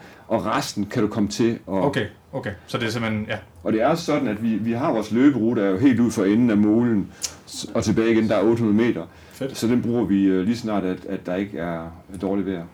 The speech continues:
Speaker 2: Men, men når man så kommer ind, så er der en, øh, en lille reception med en, øh, lille, sådan lille sofaområde, man kan
Speaker 1: Ja.
Speaker 2: sidde og, og
Speaker 1: Ja.
Speaker 2: snakke med, med receptionen.
Speaker 1: Ja.
Speaker 2: Så er der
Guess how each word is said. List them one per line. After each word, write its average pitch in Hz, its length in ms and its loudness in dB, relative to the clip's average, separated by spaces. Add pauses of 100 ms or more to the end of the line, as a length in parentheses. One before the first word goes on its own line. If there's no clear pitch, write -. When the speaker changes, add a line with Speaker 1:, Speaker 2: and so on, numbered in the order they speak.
(100)
Speaker 2:
Men, 135 160 -6
men 143 120 0
når 151 180 2
man 165 100 4
så 208 80 0
kommer 196 160 4
ind, 180 180 0
så 175 120 0
er 175 60 2
der 170 100 0
en, 139 240 0
øh, 117 260 0
en 110 100 -4 (100)
lille 202 340 2
reception 190 460 -2
med 147 300 -2
en, 131 140 -4
øh, 120 180 -2
lille, 147 240 0
sådan 131 180 -4
lille 120 220 -4
sofaområde, 151 640 -2
man 135 100 -4
kan 123 100 -8
Speaker 1:
Ja. 127 60 4
Speaker 2:
sidde 143 180 2
og, 113 140 -2
og 113 120 -2
Speaker 1:
Ja. 139 60 0
Speaker 2:
snakke 151 260 -2
med, 147 60 -4
med 139 100 -6
receptionen. 123 360 -2
Speaker 1:
Ja. 127 60 -4
Speaker 2:
Så 147 100 -2
er 139 40 2
der 127 60 0